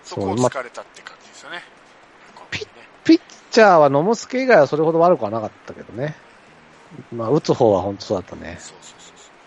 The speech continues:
Speaker 1: う。
Speaker 2: うん。
Speaker 1: 完全な準備不足ですね、あれね。
Speaker 2: うん。
Speaker 1: だから俺が言ったように、<laughs> それこそ本当一軍、二軍交えて紅白戦するぐらいの勢い？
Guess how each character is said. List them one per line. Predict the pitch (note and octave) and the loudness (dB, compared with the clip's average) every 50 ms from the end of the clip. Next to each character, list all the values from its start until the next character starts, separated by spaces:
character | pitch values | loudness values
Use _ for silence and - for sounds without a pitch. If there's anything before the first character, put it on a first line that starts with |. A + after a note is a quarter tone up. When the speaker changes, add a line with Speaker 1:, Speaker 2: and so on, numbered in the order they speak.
| _ - | _ -18
Speaker 1:
う。 | F2 | -16
Speaker 2:
う | F2+ | -16
ん。 | E2+ E2 E2+ E2 E2 E2 F2 E2+ - - _ _ _ _ _ _ _ _ _ _ _ _ _ _ _ _ _ _ _ _ _ - | -14 -14 -14 -16 -16 -18 -20 -20 -20 -20 _ _ _ _ _ _ _ _ _ _ _ _ _ _ _ _ _ _ _ _ _ -10
Speaker 1:
完 | - F3 F#3 F#3+ F#3 - | -8 -8 -8 -10 -18 -12
全 | - F3+ F3+ F3+ F#3 F#3 F#3 | -8 -8 -8 -8 -10 -14 -12
な | F#3+ F#3+ | -10 -10
準 | F3+ - - F3 | -10 -10 -14 -16
備 | - C3 A#2+ | -16 -20 -20
不 | - - | -20 -20
足 | - - | -20 -20
で | - - | -20 -20
す | - | -20
ね、 | B2 B2 | -20 -20
あ | A2 | -20
れ | - - B2+ | -20 -20 -20
ね。 | - _ _ _ _ _ _ - _ _ _ _ _ - - | -20 _ _ _ _ _ _ -20 _ _ _ _ _ -14 -10
Speaker 2:
う | G2+ | -8
ん。 | G2+ G2 G2 F#2+ F#2 F2+ F2 | -8 -6 -6 -8 -8 -10 -10
Speaker 1:
だ | F2 - D3+ | -12 -10 -8
か | C#3+ | -4
ら | - - | -2 0
俺 | - E3+ | 2 2
が | D3 - - D#3+ | 2 2 0 0
言 | |
っ | E3 - - - _ - G3 | -2 -2 -8 -10 _ -10 -8
た | - F3 | -6 -4
よ | F3+ G3 F#3 | -4 -4 -6
う | E3+ | -8
に、 | F#3 A3 G#3+ F3+ | -10 -12 -12 -12
<laughs> | D3 | -12
そ | - D#3+ | -12 -12
れ | E3+ | -14
こ | F3+ - | -12 -14
そ | G3 - | -16 -14
本 | F#3 F3 F3 - - - | -14 -16 -18 -18 -16 -14
当 | G3+ | -14
一 | F#3+ F#3+ - - | -12 -10 -12 -12
軍、 | - F#3 F3 | -12 -14 -20
二 | E3+ E3 | -20 -18
軍 | D#3+ E3 D#3+ | -18 -16 -12
交 | D#3+ D#3 D3+ D3 D#3+ E3 | -10 -10 -10 -10 -12 -16
え | D3+ | -16
て | - D3 | -18 -20
紅 | - - C#3 B2+ | -20 -18 -16 -14
白 | B2+ B2 - - | -14 -14 -14 -16
戦 | C3+ B2+ | -20 -20
す | A#2 B2+ C3 | -20 -20 -20
る | C3+ | -20
ぐ | C#3 D3 | -18 -18
ら | C#3+ | -18
い | A#2+ | -20
の | - - | -20 -20
勢 | - D3 | -20 -20
い？ | A#2+ - - E3 | -20 -20 -20 -20